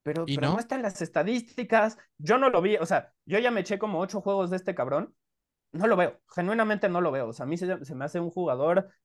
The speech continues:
Speaker 1: robótico. Este, ¿te acuerdas de Ryan Mallett? Haz de cuenta, o sea,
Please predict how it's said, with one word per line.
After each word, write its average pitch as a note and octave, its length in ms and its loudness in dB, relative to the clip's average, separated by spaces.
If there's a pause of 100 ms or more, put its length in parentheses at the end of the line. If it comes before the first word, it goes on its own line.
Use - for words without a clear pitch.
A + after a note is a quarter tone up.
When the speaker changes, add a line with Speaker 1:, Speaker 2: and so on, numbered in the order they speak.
Speaker 1:
robótico. E3+ 920 0 (160)
Este, C3 840 -4 (100)
¿te D#3+ 80 -6
acuerdas G3+ 260 4
de D#3 60 4
Ryan E3+ 320 4
Mallett? F#3 340 0 (340)
Haz C#3+ 120 -6
de F3+ 100 -2
cuenta, C#3+ 480 -6
o A#2 140 -8
sea, A#2 180 -4